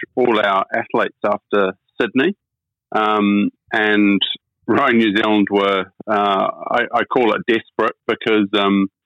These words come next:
you know, th-, they, they just didn't have anyone. And, <laughs> you know, for, the way I got picked, uh, there's no way in,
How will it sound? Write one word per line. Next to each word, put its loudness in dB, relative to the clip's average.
you 0
know, 0
th-, -4
they, 0
they 0
just -4
didn't 0
have 0
anyone. 2
And, 0
<laughs> -8
you 2
know, -2
for, 0
the 0
way 2
I 0
got -2
picked, -2
uh, 0
there's -4
no 0
way 0
in, -2